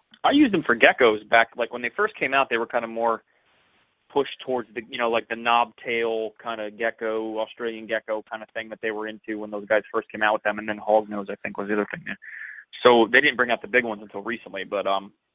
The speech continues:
yeah, I think they're great. I mean, I don't really know what the difference is, so I can't really say, but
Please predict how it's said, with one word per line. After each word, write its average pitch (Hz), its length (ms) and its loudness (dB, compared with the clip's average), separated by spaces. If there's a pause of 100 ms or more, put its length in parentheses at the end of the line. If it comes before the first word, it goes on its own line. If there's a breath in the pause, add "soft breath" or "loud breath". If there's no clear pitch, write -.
(640)
yeah, 120 160 6
I 127 100 6
think 90 160 -12
they're 110 100 -10
great. 110 360 -2
I 113 100 -6
mean, 120 240 -14 (420)
I 143 80 2
don't 175 140 6
really 170 140 2
know 165 100 4
what 156 140 2
the 131 60 -8
difference 143 340 -4
is, 143 200 -4
so 113 80 -4
I 110 60 -4
can't 117 220 -6
really 110 240 -8
say, 113 160 0
but 107 240 -8